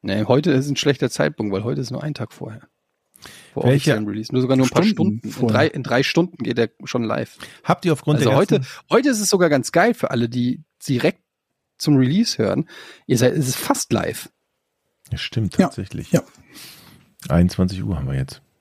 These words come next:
Speaker 1: Mhm.
Speaker 2: Ah. <laughs> Habt ihr
Speaker 1: Danke,
Speaker 2: aufgrund der
Speaker 1: Georg.
Speaker 2: ganzen Klimathematik bereits etwas an eurem Lebensstil geändert? Fragt Andreas.
Speaker 3: Nö, aber es war auch nicht nötig bei mir.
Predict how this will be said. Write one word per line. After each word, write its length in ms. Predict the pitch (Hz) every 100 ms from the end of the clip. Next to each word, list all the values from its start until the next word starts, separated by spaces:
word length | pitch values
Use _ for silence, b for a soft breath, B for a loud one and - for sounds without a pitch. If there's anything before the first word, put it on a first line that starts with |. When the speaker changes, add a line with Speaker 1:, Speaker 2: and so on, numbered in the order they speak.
| _ _ _ _ _ _
Speaker 1:
Mhm. 160 | - 117
Speaker 2:
Ah. 500 | 95 85 76 71 65 _ -
<laughs> 1120 | - 571 - - - - - - 123 135 123 -
Habt 240 | 151 -
ihr 60 | 156
Speaker 1:
Danke, 100 | 120
Speaker 2:
aufgrund 200 | 139 156
der 80 | 139
Speaker 1:
Georg. 100 | 127
Speaker 2:
ganzen 340 | 143 156 143
Klimathematik 960 | 131 135 160 127 117 101 87 87 120 113
bereits 340 | 98 92 113
etwas 460 | - 107 - 101 -
an 160 | 98 -
eurem 320 | 98 90 90
Lebensstil 1200 | 87 120 90 - - - - - - - 78 73
geändert? 580 | - - 73 - - -
Fragt 320 | - 80 76 -
Andreas. 600 | - - 104 92 - _ _ _ _ _ _ _ _ _ _ _ _ _ _ _ _ _ _ _ - _ B B B B B B -
Speaker 3:
Nö, 320 | 170 170 131 160
aber 120 | 127
es 100 | 135
war 100 | 151
auch 100 | 147
nicht 200 | 131 127
nötig 440 | 160 214 - 98 - _ _ -
bei 120 | 120
mir. 280 | 117 113